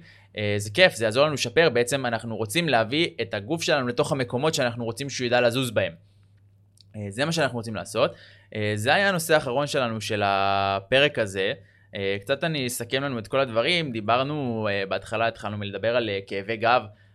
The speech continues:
על, אה, למה הם נובעים, מקצת, אה, אה, חולשות של שרירים ופיצויים, מהעובדה שאנחנו יושבים הרבה זמן, וכשאנחנו יושבים מתקצרים לנו שרירים מסוימים,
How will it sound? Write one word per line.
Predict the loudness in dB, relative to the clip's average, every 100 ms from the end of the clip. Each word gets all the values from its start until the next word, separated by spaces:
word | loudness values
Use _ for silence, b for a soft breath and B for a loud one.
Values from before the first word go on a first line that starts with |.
| _
על, | -6 -4
אה, | -2
למה | -2 -2
הם | -2
נובעים, | -4 -4 -4 -2 -4
מקצת, | -6 -4 -4 0
אה, | 0 2 0 -4 -6
אה, | -4 -4
חולשות | -4 -6 0 0 2
של | 0
שרירים | 0 -2 -2 -2 -2
ופיצויים, | -6 -8 -8 -4 -2 0 -2 -4 -8
מהעובדה | -8 -4 -4 -4 0 0
שאנחנו | 2 -2 -2 -6 -6
יושבים | -8 -4 -4 -2
הרבה | -2 -2
זמן, | -2 0 2 0 -4
וכשאנחנו | -8 -8 -8 -10
יושבים | -8 -4 -4
מתקצרים | -6 -10 -10 -8 -6
לנו | -6
שרירים | -8 -8 -8 -8
מסוימים, | -8 -6 -4 -2 -2